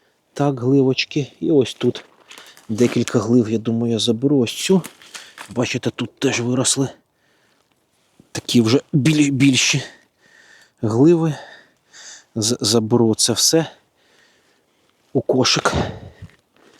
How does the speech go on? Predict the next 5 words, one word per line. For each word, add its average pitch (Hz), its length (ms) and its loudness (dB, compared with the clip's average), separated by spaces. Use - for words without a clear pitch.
Так. - 580 -4
Ось 101 260 -2
так, - 260 -2
подивіться. 101 600 0
О, 131 280 2